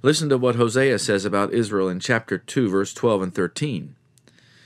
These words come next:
"And I will destroy her vines and her fig trees, whereof she hath said, These are my rewards that my lovers have given me.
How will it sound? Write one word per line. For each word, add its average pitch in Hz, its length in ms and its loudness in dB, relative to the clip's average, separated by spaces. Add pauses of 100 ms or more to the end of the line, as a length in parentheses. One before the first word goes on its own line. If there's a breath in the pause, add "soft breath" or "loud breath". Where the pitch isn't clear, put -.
(360 soft breath)
"And 104 160 0
I 123 200 4
will 131 160 2
destroy 151 580 0
her 143 140 2
vines 127 500 -2
and 117 100 0
her 120 140 2
fig 120 460 -4
trees, 95 500 -2
whereof 101 520 2
she 107 280 -6
hath 90 220 -6
said, 98 580 -2
These 139 260 0
are 123 120 0
my 117 160 0
rewards 107 760 0
that 107 180 -4
my 107 240 -2
lovers 120 460 -2
have 123 200 -6
given 135 320 -2
me. 76 280 -12